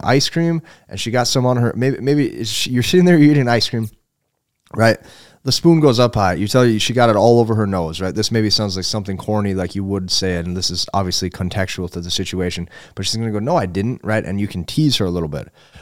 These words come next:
Or you can say things like, like, there's a million different ways you can tease a girl, and anything I would tell you right now here on this microphone, me saying these, like, one-liners, is gonna sound terrible, and it's going to sound like it's not applicable, which means you have to have enough social calibration as a,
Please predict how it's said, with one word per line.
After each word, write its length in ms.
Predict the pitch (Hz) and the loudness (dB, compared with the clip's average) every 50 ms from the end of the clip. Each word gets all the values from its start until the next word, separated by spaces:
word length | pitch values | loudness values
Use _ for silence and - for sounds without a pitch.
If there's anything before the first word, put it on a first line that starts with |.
| - _ - | -20 _ -4
Or 100 | - 113 | -2 0
you 80 | 117 113 | 0 0
can 140 | - 123 | 0 0
say 160 | - - 143 143 | 2 2 2 2
things 220 | - 139 120 110 | 2 0 -2 -2
like, 100 | 113 - - 113 | -4 -6 -4 -2
like, 240 | 113 107 104 - - 92 90 - - | -2 -2 -2 -4 -10 -16 -16 -12 -4
there's 260 | 143 139 147 143 120 | 2 2 4 4 4
a 80 | 147 135 120 98 - | 4 2 2 2 4
million 300 | 185 214 208 180 180 170 | 8 8 10 10 8 8
different 280 | 160 160 - - 123 139 | 6 4 2 2 2 6
ways 220 | 139 139 131 110 | 6 6 6 4
you 80 | 127 117 | 0 -2
can 160 | - 113 98 | -2 -2 -4
tease 300 | - - 135 131 107 104 | 0 2 2 2 2 0
a 40 | 101 | -2
girl, 220 | - 92 92 87 | -4 -4 -4 -2
and 220 | 95 95 92 110 - | -2 -2 -2 -2 0
anything 420 | 135 185 196 175 - 190 175 160 | 2 4 4 4 4 4 2 4
I 100 | 147 151 | 4 4
would 200 | 156 143 117 - | 4 4 2 0
tell 280 | - - 131 139 151 143 | -2 0 2 4 4 4
you 200 | 143 139 131 107 | 6 4 4 6
right 280 | 101 113 123 131 - | 6 4 4 4 4
now 220 | 104 113 120 120 117 | 2 2 2 4 2
here 240 | 110 - 123 117 | 2 2 0 0
on 160 | 101 104 110 107 | 2 0 0 0
this 160 | 101 - - | -2 -4 -2
microphone, 580 | 110 110 110 - 117 107 - 123 120 107 104 | -2 -2 -2 -2 -6 -6 -4 -4 -4 -2 -2
me 120 | 104 110 110 | -2 -2 -2
saying 500 | - - - 101 95 98 101 110 113 110 | -2 -2 -2 -2 -2 -2 -2 -2 -2 -2
these, 180 | 107 98 90 | -2 -4 -4
like, 220 | 95 101 95 92 - | -4 -4 -4 -4 -2
one-liners, 640 | 90 92 92 98 104 107 107 110 110 117 117 110 104 | -2 0 0 0 0 0 0 0 0 0 -2 -2 -4
is 140 | 104 98 | -6 -6
gonna 160 | 110 117 120 - | -4 -4 -4 -4
sound 240 | - 117 104 92 | -4 -4 -4 -4
terrible, 400 | - 117 120 120 113 113 120 110 | -4 0 0 0 2 2 0 0
and 120 | 82 95 101 | 0 -2 -4
it's 120 | 92 - | -6 -6
going 160 | - 110 110 | -4 -4 -4
to 80 | 107 98 | -2 -4
sound 200 | - - 107 104 | -4 -4 -4 -4
like 140 | 101 95 - | -4 -4 -6
it's 160 | 92 - - | -6 -6 -4
not 240 | 104 101 104 - - | -2 -2 -2 -4 -6
applicable, 540 | 92 - - 110 98 - 104 87 - - - - - - - - - _ - | -10 -6 -6 -6 -4 -4 -6 -8 -8 -10 -12 -20 -20 -20 -20 -20 -20 _ -6
which 200 | 117 117 - 139 | -6 -6 -4 -2
means 220 | 139 131 117 120 | -2 -2 0 0
you 120 | 139 156 | 2 4
have 180 | 165 170 165 - | 4 4 4 4
to 80 | 170 160 | 2 0
have 100 | 139 139 | 0 0
enough 220 | 123 123 113 - | 0 -2 -2 0
social 480 | - - - 135 135 147 - - 143 135 | -2 -2 0 0 0 0 0 0 -2 0
calibration 760 | - 135 127 131 120 107 95 104 101 101 98 - 123 113 107 - | 2 2 2 2 2 0 0 0 -2 -2 -2 -2 -4 -6 -6 -4
as 240 | - 104 107 101 101 | 0 0 0 0 0
a, 160 | 98 87 | -2 -2